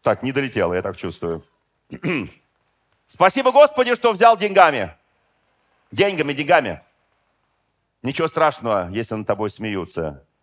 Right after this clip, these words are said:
Гораздо хуже, когда над тобой уже плачут. Если проблему можно решить деньгами, это не проблема,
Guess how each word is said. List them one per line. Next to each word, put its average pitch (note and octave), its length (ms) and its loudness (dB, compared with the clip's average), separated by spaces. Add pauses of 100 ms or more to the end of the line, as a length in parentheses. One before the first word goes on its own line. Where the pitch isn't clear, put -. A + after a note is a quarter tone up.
(100)
Гораздо A2+ 340 -2
хуже, C3 280 -6
когда A2 220 -4
над A2 140 -10
тобой G#2+ 240 -6
уже G2+ 160 -6
плачут. F2+ 380 -6 (3000)
Если A3+ 240 0
проблему G#3+ 540 4
можно G3+ 300 0
решить F3+ 380 -2
деньгами, D#3+ 600 -2 (400)
это G3+ 240 0
не E3+ 80 -2
проблема, D#3+ 760 2